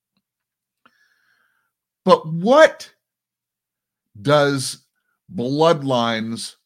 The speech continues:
have to do with salvation? Where in God's word does it say, "If you're not of a certain bloodline, you cannot be saved"? "Oh, if you came from the bloodline of Cain, you can't be saved"?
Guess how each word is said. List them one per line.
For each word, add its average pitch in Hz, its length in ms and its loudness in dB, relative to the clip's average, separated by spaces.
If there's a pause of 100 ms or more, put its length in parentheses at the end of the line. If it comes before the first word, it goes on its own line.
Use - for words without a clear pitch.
(200)
have 135 360 -8
to 131 80 -12
do 123 300 -4
with 127 220 -6
salvation? 95 840 -12 (1400)
Where 226 520 6
in 196 260 0
God's 180 440 0
word 131 520 -6
does 123 180 -2
it 139 160 -12
say, 135 340 -2
"If 120 160 -8
you're 139 160 -8
not 160 220 -6
of 123 140 -8
a 117 80 -8
certain 123 420 -8
bloodline, 107 720 -6
you 104 140 -4
cannot 101 500 -6
be 98 120 -10
saved"? 87 580 -14 (540)
"Oh, 117 220 -2
if 110 140 -8
you 151 200 -6
came 147 340 -8
from 139 200 -6
the 131 80 -6
bloodline 123 540 -4
of 117 140 -8
Cain, 120 600 -6
you 113 240 -4
can't 131 360 -6
be 123 140 -6
saved"? 104 680 -8